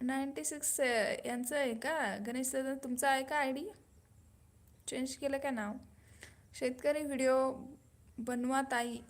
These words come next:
बनवूयात, बनवूयात. शेतकरी व्हिडिओ बनवायला शेतात जावे लागेल.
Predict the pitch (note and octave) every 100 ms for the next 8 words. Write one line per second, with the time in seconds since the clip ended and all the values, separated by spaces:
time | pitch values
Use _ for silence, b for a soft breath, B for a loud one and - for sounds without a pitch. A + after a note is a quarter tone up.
0 | - - - - - - - _ - _
1 | - A3+ C4 C#4 D4 A#3 G#3 A#3+ B3 A#3+
2 | G#3 - - B3+ B3 - B3 B3+ A#3+ A3+
3 | A#3+ A#3 A#3 A#3 A#3 A#3+ A#3+ A#3 A#3 A3+
4 | A3+ G#3 G#3 G#3 G#3+ A3+ -